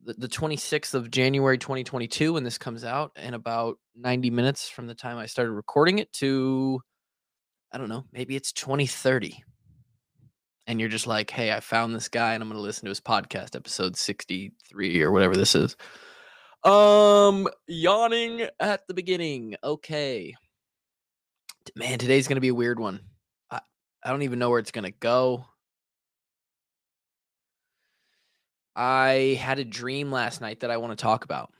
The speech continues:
Also, for those watching the YouTube, there's a couple people who watch the YouTube now. One or two. We're talking literally just two or three people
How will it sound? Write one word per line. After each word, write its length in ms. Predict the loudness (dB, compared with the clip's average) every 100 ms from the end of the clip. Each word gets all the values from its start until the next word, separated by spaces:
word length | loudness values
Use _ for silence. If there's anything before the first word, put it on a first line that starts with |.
| _ -20 -2
Also, 560 | 2 4 4 4 4 -2 _
for 100 | -4
those 260 | 0 2 4
watching 340 | 4 4 -2
the 180 | -2 -2
YouTube, 360 | 0 -2 -2 -6 _ _ _ -8
there's 160 | -6 -6
a 40 |
couple 420 | -8 -8 -6 -6
people 300 | -6 -12 -10
who 80 | -6
watch 280 | -4 -4 -6
the 180 | -6 -6
YouTube 260 | -10 -14
now. 180 | -16 -20 _ _ _ _ _ _ _ _ _ _ _ _ _ _
One 200 | -10 -8
or 80 | -8
two. 300 | -6 -6 -6 _ _ _ _ _ _ -10
We're 60 |
talking 400 | 2 2 2 -6
literally 460 | -4 -2 0 -2 -6
just 280 | -8 -10 -10
two 520 | -4 -2 -2 -6 -8
or 100 | -10
three 280 | -10 -10 -10
people 340 | -10 -10 -14